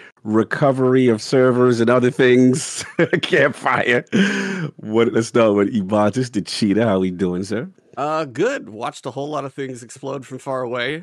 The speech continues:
Speaker 2: on the internet, uh, between, you know, P D Fs getting attached to P D Fs and mods being attached to the wrong mods and, you know, just
Speaker 1: Yeah.
Speaker 2: between two things that I follow, Xbox, gotta follow that 'cause of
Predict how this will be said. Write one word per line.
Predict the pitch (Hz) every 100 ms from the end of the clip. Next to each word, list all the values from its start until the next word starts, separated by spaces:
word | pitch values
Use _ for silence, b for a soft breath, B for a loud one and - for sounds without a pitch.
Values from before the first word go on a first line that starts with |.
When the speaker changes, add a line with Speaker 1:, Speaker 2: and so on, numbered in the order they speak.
| 180
Speaker 2:
on | 139
the | 135
internet, | 131 131 135 - -
uh, | 113 117 107 104 139 _ _
between, | 117 - 123 123 117
you | 117 123
know, | 107
P | 110 135
D | 127 120
Fs | 120 -
getting | 131 110
attached | - 120 -
to | 101
P | 127
D | 117 165
Fs | 180 160 - 127
and | 117 107 113 b b b _ _ _
mods | 135 147 147 127
being | 143 135
attached | - 131 -
to | 123
the | 113
wrong | 123 165 156 156
mods | 160 160 156 151 123 139
and, | 113 117 113 113 113 135
you | 143
know, | 131
just | 120 147 - - -
Speaker 1:
Yeah. | b b _
Speaker 2:
between | 139 - 151 147 143 135 -
two | 165 160
things | 165 160 143
that | 143 135
I |
follow, | 131 139 131 135 131 131 123 120 - -
Xbox, | 131 - - 127 127 - - - _
gotta | 139 113
follow | - 113 117
that | 117 113 -
'cause | 117
of | 110